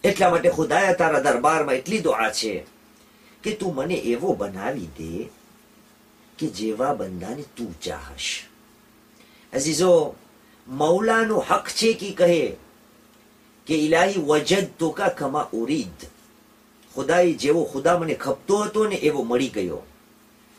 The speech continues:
પણ અમારા ઉસ્તાદ કહેતા કે આ ઇમામ અલી અલૈહિસ સલામને શોભે કે ઈ કહે કે જેવો ખુદા ખપતો હતો એ મળી ગયો.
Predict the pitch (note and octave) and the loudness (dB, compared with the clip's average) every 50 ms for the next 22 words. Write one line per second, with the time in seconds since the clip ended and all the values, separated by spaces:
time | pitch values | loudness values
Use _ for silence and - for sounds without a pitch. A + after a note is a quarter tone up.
0 | _ _ _ _ _ - - _ _ _ - D3+ D3+ D3+ D#3+ E3 E3 - B2+ B2 | _ _ _ _ _ -20 -20 _ _ _ 0 2 4 4 4 4 4 4 2 2
1 | B2 - - - C#3+ D#3+ D#3 C#3+ B2 - C3 A2+ G#2+ - - D3 C3+ A2+ G2+ E2 | 0 0 0 2 4 4 4 2 0 0 -2 -2 -2 0 2 2 2 2 2 0
2 | - - - - - _ _ _ _ _ _ _ _ _ _ _ _ _ _ _ | -4 -8 -14 -20 -20 _ _ _ _ _ _ _ _ _ _ _ _ _ _ _
3 | - D#3+ D#3+ D3+ D3 D3+ D#3 D3+ C3 A2+ B2 D#3 D#3 D#3+ D3 C#3+ - B2+ C3 C3+ | 2 2 4 4 4 2 0 0 0 2 2 2 2 2 0 0 0 0 0 0
4 | C3+ C3+ C3+ B2+ A#2+ A#2 - C3+ C#3 D3 C#3+ D#3+ F3 E3 - - B2+ B2+ B2+ - | 0 0 -2 -2 -2 -2 0 0 0 2 4 4 4 2 2 -2 -4 -6 -4 0
5 | C3 C3 D3+ D#3+ D#3 C#3 B2+ - C3 A#2+ G#2+ - - C3+ C3 D3 C#3+ C3 - C3+ | 2 2 2 2 0 -2 -4 -2 -2 -2 -2 -2 -4 -2 0 2 2 2 2 -2
6 | B2+ - - D3 D#3 E3 D#3+ E3+ D3 A2+ G#2+ A2 A2 A#2 A#2+ G#2+ F#2+ G2+ F#2+ F#2 | -2 -2 0 0 0 0 2 0 0 0 0 0 0 0 0 -2 -4 -4 -4 -4
7 | E2 D#2 | -6 -8